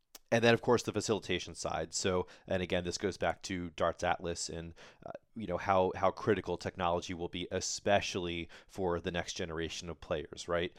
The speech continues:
These, these kids have very high expectations about how technology works, what it works on, what it will do for them, how easy it is to use. Um, and that's not just on the, the player side, but also on the administration side, um, as well as the kind of integrations. You know, something as simple as,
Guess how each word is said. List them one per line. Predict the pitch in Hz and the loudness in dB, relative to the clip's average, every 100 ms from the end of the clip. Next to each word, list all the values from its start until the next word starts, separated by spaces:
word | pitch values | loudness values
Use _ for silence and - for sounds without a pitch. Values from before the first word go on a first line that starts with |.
| - - | -18 -10
These, | 95 87 82 - | -6 -4 -4 -4
these | 101 90 | -4 -4
kids | - 98 90 - | 0 0 0 0
have | 92 82 80 | 0 -2 -4
very | 87 104 107 95 | 0 4 4 4
high | 95 90 | 4 4
expectations | 90 98 87 95 90 98 92 | 2 -4 -4 -2 -2 -4 -6
about | 90 85 85 | -6 -6 -4
how | - 95 | 0 0
technology | - - 90 90 85 87 | 0 -4 -2 -2 -2 -6
works, | 87 90 87 - - - | 0 0 0 -6 -12 -16
what | - 85 92 | -12 -2 0
it | 95 - | 0 0
works | 92 90 - | -2 0 -2
on, | 90 90 85 | -2 -2 -2
what | 85 92 | -2 0
it | 82 | 0
will | 90 | -4
do | 95 | -8
for | 85 87 | -6 -2
them, | 90 82 | -2 0
how | 87 85 | -2 -4
easy | 95 95 98 | -4 -2 -2
it | 95 | -2
is | 90 - | -2 -4
to | 101 - | -8 -8
use. | 92 87 87 - - - - | -6 -4 -4 -6 -10 -16 -6
Um, | 85 85 | -2 -2
and | 95 92 | -2 -2
that's | 92 120 | -2 0
not | 127 | -2
just | 135 113 | -2 -4
on | 101 101 95 | -2 -4 -2
the, | 92 90 87 - - - | -2 -2 -4 -8 -10 -8
the | |
player | - - 147 135 | -6 0 2 2
side, | - 90 87 | 2 2 2
but | - | 2
also | 95 92 98 - | 2 2 0 -2
on | 90 | -4
the | 90 82 | -4 -6
administration | 82 85 90 - 95 85 95 | -6 -6 -4 -4 -4 -4 -6
side, | - 87 85 87 85 - - - | 0 2 4 2 -2 -8 -20 -8
um, | 82 82 - | -4 -4 -2
as | 87 85 | -4 0
well | 98 90 | 2 2
as | 87 | 0
the | 90 | -2
kind | 87 82 | -4 -2
of | |
integrations. | 92 87 92 90 - 87 78 90 | -4 -4 -2 -2 -2 -6 -6 -6
You | |
know, | 87 | -2
something | - 107 104 | -2 -2 -4
as | 87 | -6
simple | 104 - 87 | -6 -4 -4
as, | 82 | -4